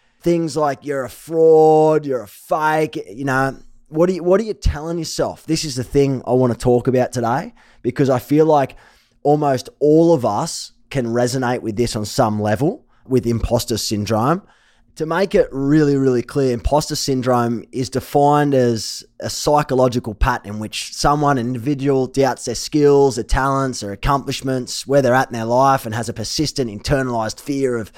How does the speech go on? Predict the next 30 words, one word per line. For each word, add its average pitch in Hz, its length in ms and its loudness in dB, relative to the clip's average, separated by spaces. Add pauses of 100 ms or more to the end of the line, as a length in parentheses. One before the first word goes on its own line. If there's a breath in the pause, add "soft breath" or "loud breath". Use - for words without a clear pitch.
(240 loud breath)
being 135 220 -2
exposed 127 640 0
as 107 80 -2
a 98 80 -6
fraud, 104 640 -2 (480)
you 101 100 -8
know, 107 220 0
or 113 220 2
a - 20 -2
fake. - 560 -8 (500)
The 127 120 -4
imposter 170 560 0
of 139 320 0
today 147 500 0
agonizes 123 640 -2
over 117 240 -2
the 110 120 -6
mere 120 320 -2
possibility 117 800 0
of 104 100 -4
not 117 280 -6
being 113 260 -6
who 113 160 2
they 101 160 -2
portray 110 440 -4
themselves 139 540 0
to 147 100 -2
be, 147 280 2
kinda 139 360 0
like, 117 440 0